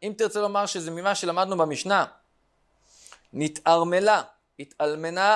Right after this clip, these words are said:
או נתגרשה, בין מן האירוסין, בין מן הנישואין, גובה את הכל,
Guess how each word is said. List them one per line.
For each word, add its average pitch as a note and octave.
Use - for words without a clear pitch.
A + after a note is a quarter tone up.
או F#3
נתגרשה, C3+
בין G#3
מן A#3
האירוסין, G3+
בין F3
מן F3
הנישואין, F3
גובה D3
את F#3
הכל, G3+